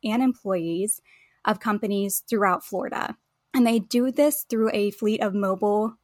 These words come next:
medical vehicles as well as a full medical team, which we were talking a little bit before we started recording this.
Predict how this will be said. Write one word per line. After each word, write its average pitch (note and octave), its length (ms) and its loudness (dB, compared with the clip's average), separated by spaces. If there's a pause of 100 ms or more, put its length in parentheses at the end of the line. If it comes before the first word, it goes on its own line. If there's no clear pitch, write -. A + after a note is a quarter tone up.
medical G#3 360 0
vehicles G#3+ 580 -2
as G#3 180 0
well G#3 200 2
as G#3 260 -2
a G3+ 300 -2 (100)
full A#3+ 320 6
medical F#3+ 400 -2
team, A#3 400 -4 (320)
which G3+ 460 -2
we A3+ 80 -2
were G#3 80 0
talking A#3 400 0
a G#3+ 40 -2
little G#3 200 0
bit G#3 120 0
before G3 320 -2
we G3 100 0
started G3 260 -2
recording F3+ 480 -2
this. E3+ 320 -4